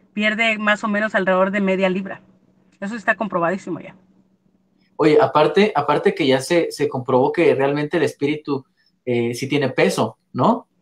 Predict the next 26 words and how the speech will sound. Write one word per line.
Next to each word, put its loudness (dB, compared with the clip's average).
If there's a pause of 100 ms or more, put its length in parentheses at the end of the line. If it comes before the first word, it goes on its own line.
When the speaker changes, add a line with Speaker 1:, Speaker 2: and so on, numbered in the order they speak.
(300)
Speaker 2:
Pesa. 2
Speaker 1:
Sí, -2
claro, 2
por -2
eso 0
te -2
digo, 4
pesa, 2
pesa -2
más -2
o -8
menos -6
eso. -12 (640)
¿Ves? 2
Entonces 0
es 0
interesante 2
porque -6
te -6
digo, 0
ahora 6
con 0
la 2
tecnología 0
y -6
todo, 0